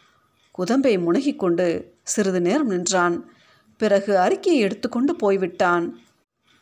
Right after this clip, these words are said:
குதம்பே ஒரு பஞ்சு பொதி, திட்டு வாங்குவதற்கென்றே பிறந்தவன். எவ்வளவு தான் திட்டினாலும் அவ்வளவையும்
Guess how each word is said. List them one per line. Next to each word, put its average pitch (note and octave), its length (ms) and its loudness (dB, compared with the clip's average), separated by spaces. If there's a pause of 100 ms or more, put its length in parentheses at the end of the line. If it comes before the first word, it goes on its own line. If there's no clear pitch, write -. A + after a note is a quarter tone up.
(600)
குதம்பே G3 460 0 (440)
ஒரு G3+ 220 -2
பஞ்சு A#3+ 380 -2
பொதி, F#3 340 -2 (640)
திட்டு D4+ 340 0
வாங்குவதற்கென்றே A3 840 0
பிறந்தவன். F3+ 580 0 (640)
எவ்வளவு A3+ 480 2
தான் G#3+ 240 0
திட்டினாலும் F3 680 0 (480)
அவ்வளவையும் G#3 760 0